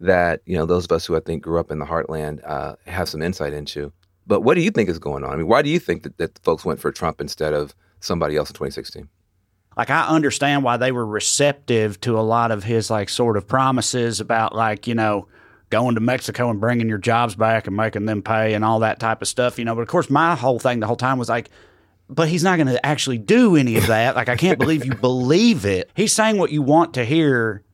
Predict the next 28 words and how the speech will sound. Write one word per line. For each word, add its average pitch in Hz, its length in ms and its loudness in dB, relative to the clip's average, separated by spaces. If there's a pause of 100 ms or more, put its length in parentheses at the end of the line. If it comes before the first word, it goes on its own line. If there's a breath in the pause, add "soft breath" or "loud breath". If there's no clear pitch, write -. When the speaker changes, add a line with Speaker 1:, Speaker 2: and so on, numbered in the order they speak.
Speaker 2:
and 127 120 0
I 135 120 0
get 131 420 0
that, 107 400 -2
but 131 100 0
it's 127 140 -4
wild 143 460 2
to 131 80 -4
me 117 400 -2 (320 loud breath)
that 120 200 0
you 120 260 -4 (140)
actually 131 380 0
believe 123 340 0
it, 113 60 -2
especially 139 560 0
coming 123 380 0
from 117 240 0
him." 131 280 2 (140)
I 151 80 2
don't 220 200 4
think 151 460 0
I 131 220 0
know 123 720 2
that 127 160 0
before 151 360 2
he 139 120 -4
got 127 300 0
so 117 400 0